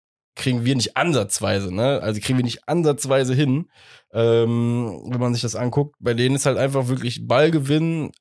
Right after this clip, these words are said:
sind geil auf die Aktion gewesen in dem Moment. Und bei uns hast du gesehen, der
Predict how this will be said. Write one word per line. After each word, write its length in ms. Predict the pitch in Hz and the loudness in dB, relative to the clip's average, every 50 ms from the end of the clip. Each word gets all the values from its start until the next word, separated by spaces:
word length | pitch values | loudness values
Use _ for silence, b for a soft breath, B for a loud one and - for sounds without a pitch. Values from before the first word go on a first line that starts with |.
| _ _ _ - 110 110 - | _ _ _ -16 -16 -10 -4
sind 300 | - 120 117 110 107 110 | -2 0 0 0 0 0
geil 300 | 117 120 131 151 160 151 | 0 2 4 4 4 4
auf 140 | 143 143 - | 2 2 2
die 100 | 151 143 | 2 2
Aktion 400 | 139 139 - - - 156 156 156 | 2 2 0 0 0 2 2 0
gewesen 420 | 147 139 143 147 143 143 143 139 | 0 2 2 2 2 2 0 0
in 60 | 135 | 0
dem 120 | 131 139 135 | 0 0 0
Moment. 320 | 135 131 131 135 139 - | 2 2 2 0 0 -2
Und 120 | 123 120 | -2 0
bei 120 | 117 113 113 | 2 2 2
uns 160 | 117 127 123 | 2 2 0
hast 180 | 127 127 120 - | -2 -4 -4 -4
du 220 | 120 113 107 - | -4 -4 -4 -4
gesehen, 380 | 92 110 104 104 107 110 110 104 | -4 -4 -2 0 2 2 2 0
der 100 | 95 90 | -2 -2